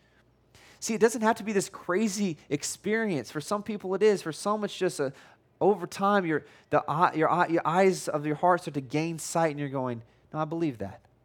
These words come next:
I agree with that. I trust in that." And see, if, if that's you, maybe, maybe God is saving you now. You're saying, "No, I believe that Jesus is Lord. I, I, I've confessed I'm guilty. I need a Savior.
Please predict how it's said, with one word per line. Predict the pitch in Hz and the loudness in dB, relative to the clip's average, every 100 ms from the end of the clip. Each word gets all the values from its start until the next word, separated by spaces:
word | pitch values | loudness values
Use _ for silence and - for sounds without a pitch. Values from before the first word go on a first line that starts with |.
| - | -6
I | 135 | -4
agree | 131 143 | -2 -2
with | 127 113 | -4 -6
that. | 101 - _ _ | -12 -12 _ _
I | - | -14
trust | - 160 143 - | -4 -2 -2 -4
in | 110 | -14
that." | 98 - _ _ _ _ _ _ _ _ _ _ - | -14 -16 _ _ _ _ _ _ _ _ _ _ -12
And | 143 | -8
see, | - 190 - - | -4 -2 -2 -2
if, | 160 | -2
if | 139 147 | -2 0
that's | 143 208 220 - | 4 4 4 -4
you, | 185 214 | -2 0
maybe, | 151 165 180 156 | 2 0 0 -4
maybe | 127 175 180 | -2 -2 2
God | 165 175 | 2 4
is | 143 | 0
saving | - - 170 202 180 151 | -2 -2 0 0 -4 -4
you | 139 127 | -6 -2
now. | 139 180 113 107 | -2 -2 -4 -6
You're | 120 | -10
saying, | 151 180 165 | -6 -2 -2
"No, | 180 175 | 0 2
I | 170 | 2
believe | 175 147 160 185 110 - - _ _ _ _ _ _ _ - | 2 -2 -2 -2 -6 -10 -20 _ _ _ _ _ _ _ 0
that | 151 127 | 2 2
Jesus | - 165 143 143 - | -2 -4 -2 -4 -6
is | 120 | -8
Lord. | 123 117 98 98 _ _ _ _ _ _ | -6 -6 -6 -8 _ _ _ _ _ _
I, | - | 0
I, | 160 135 156 | 2 2 2
I've | 151 143 - | 0 -4 -8
confessed | 160 - 175 185 - | -8 2 6 6 2
I'm | - 165 143 | -4 -4 -2
guilty. | 147 165 - 131 | -2 -2 -4 -8
I | 120 | -4
need | 139 156 | -2 -2
a | |
Savior. | - 143 151 131 95 | -2 -2 -2 -4 -8